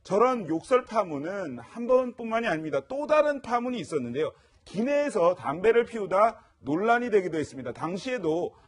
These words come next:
공황장애 때문에 그랬다 이렇게 해명을 했는데 요번에도 또한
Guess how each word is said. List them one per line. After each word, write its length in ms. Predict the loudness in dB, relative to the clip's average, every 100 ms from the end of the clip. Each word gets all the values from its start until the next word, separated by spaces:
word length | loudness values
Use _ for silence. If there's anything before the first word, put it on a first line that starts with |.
| _
공황장애 640 | -2 2 4 2 0 2
때문에 340 | 2 2 2 -2
그랬다 680 | -2 -2 2 4 2 0 -12 _ -6
이렇게 460 | 0 0 2 2
해명을 420 | 2 -2 -4 2 2
했는데 500 | 2 -2 -2 -4 -6 _ _ _ _
요번에도 640 | 0 2 2 2 2 0 2
또한 400 | 4 6 4